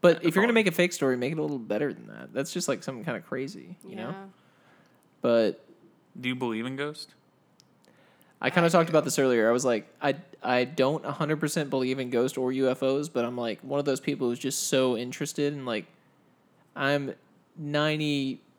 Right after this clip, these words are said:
Speaker 1: ninety percent sure I believe in aliens, and I'm like, I don't know.
Speaker 3: You just
Speaker 1: On
Speaker 3: have
Speaker 1: ghosts,
Speaker 3: to believe.
Speaker 1: it's like, I've just heard and seen so many crazy, like, accounts from people that I'm like,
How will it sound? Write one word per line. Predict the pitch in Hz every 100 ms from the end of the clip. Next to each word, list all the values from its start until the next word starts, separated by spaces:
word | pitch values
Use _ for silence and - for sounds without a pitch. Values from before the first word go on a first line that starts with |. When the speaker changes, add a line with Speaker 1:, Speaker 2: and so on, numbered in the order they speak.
| _
Speaker 1:
ninety | 160 151 165 165
percent | 165 151 160 113
sure | - 147 147 151 135 _ _ _ _ _ _ _
I | 131
believe | 147 143
in | 139
aliens, | 139 143 147 147
and | 92 127
I'm | 127
like, | 117 127 - _ _ _ _ _ _ _ _ _ _ _ _ _ _ _
I | 147
don't | 127 113
know. | 110 - - - - - _ _ _ _
Speaker 3:
You | 254 254
just | 277 277
Speaker 1:
On | 156
Speaker 3:
have | -
Speaker 1:
ghosts, | 147 175 254 285
Speaker 3:
to |
believe. | 294 285 294 311 330 320 302 285
Speaker 1:
it's | 160 - 170
like, | 156 135 120 - _ _ _ _ _ _ _ 135
I've | 139
just | 147 -
heard | - 156 143
and | 131
seen | - 131 131 127
so | 127
many | 127 120
crazy, | 110 - 123 120 131 117 - _
like, | 113 90
accounts | 104 - 117 104
from | - 127
people | 113 107
that | 107
I'm | 101
like, | 95 87